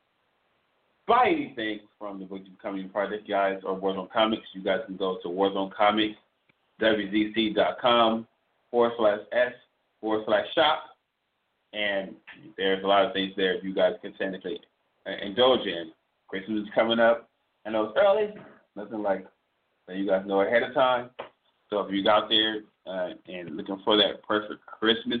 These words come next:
gift, guys, birthday gift, Christmas gifts, things of that nature, here, here, you guys can look at this as well, too. And if you don't know exactly what you want to technically buy,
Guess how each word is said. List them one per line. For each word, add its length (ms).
gift, 300
guys, 320
birthday 420
gift, 340
Christmas 380
gifts, 300
things 200
of 60
that 140
nature, 500
here, 240
here, 180
you 160
guys 260
can 100
look 120
at 140
this 180
as 140
well, 300
too. 340
And 100
if 120
you 100
don't 260
know 140
exactly 400
what 120
you 140
want 160
to 60
technically 360
buy, 420